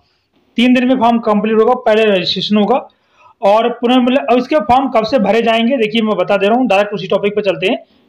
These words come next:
कि form आपके कब से भरे जाएंगे। तो देखिए इस सारी चीज़ें आपको बता देते हैं। देखिए form कब से भरे जाएंगे, देखिए पुनर्मूल्यांकन और रजिस्ट-, scrutiny के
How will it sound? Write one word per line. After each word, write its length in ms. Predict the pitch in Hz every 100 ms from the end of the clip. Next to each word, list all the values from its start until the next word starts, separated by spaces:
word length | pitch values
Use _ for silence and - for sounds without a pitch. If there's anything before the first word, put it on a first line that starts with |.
| -
कि 80 | 254
form 340 | - 214 233
आपके 280 | 208 208 285
कब 160 | 190
से 160 | 180 247
भरे 220 | 170 165
जाएंगे। 360 | 160 143 143 143
तो 540 | - _ _ _ -
देखिए 280 | 202 226 269
इस 220 | 247 233 - _
सारी 400 | 220 202 240 -
चीज़ें 280 | 240 214 226
आपको 220 | 214 214
बता 260 | 196 196 208
देते 200 | 208 208
हैं। 80 | 214
देखिए 200 | 214 254
form 320 | - 196 214
कब 180 | 202 185
से 160 | -
भरे 220 | 190 190 208
जाएंगे, 380 | 208 208 240 285 - _ _ _ _ -
देखिए 240 | 214 285
पुनर्मूल्यांकन 840 | 277 247 269 277 277 269 254 285 294
और 200 | 285 240
रजिस्ट-, 1000 | 208 226 - _ _ _ _ _ - 233
scrutiny 460 | - 233 277 302
के 180 | 262